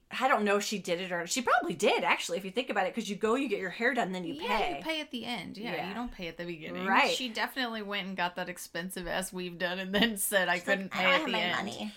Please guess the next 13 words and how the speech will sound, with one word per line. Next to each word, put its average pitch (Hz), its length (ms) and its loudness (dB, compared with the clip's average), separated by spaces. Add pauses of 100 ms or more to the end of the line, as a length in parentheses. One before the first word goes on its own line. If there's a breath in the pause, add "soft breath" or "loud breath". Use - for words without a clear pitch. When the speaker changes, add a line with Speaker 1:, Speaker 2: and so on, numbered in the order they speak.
Speaker 1:
Yeah, 185 320 2
someone 247 340 2
Speaker 2:
Oh, 190 100 -2
Speaker 1:
stole 269 280 10
Speaker 2:
boy. 180 340 4 (640 loud breath)
Speaker 1:
it. - 60 -16
Yikes. - 380 -8 (500 soft breath)
In 233 160 2
two 311 160 -2
thousand 403 320 6
and 466 100 -6
seven, 180 720 0
Brittany 262 600 -2